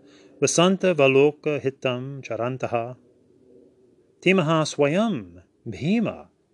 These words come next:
Bhavamavam, Yanan Ahetun Anya Api, Tarayantaha. There are good souls,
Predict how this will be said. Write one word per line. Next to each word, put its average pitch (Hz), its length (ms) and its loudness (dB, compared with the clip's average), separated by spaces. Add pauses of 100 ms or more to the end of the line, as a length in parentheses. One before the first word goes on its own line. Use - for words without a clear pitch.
(520)
Bhavamavam, 139 840 -2 (1400)
Yanan 127 800 -4 (360)
Ahetun 170 1080 2
Anya 143 500 -6
Api, 123 540 -10 (1300)
Tarayantaha. 147 1080 0 (2250)
There 156 180 4
are 156 80 4
good 185 280 2
souls, - 760 -10